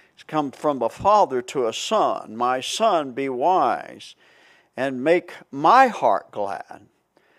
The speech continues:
that I may answer him that reproacheth me."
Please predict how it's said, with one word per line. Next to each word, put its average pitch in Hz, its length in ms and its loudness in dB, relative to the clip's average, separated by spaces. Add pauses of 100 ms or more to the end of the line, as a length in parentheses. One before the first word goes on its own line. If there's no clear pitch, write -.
(320)
that 139 320 2
I 190 500 6
may 131 420 -4
answer 131 480 -6
him 151 540 -8
that 117 220 -4
reproacheth 117 800 -8
me." - 300 -12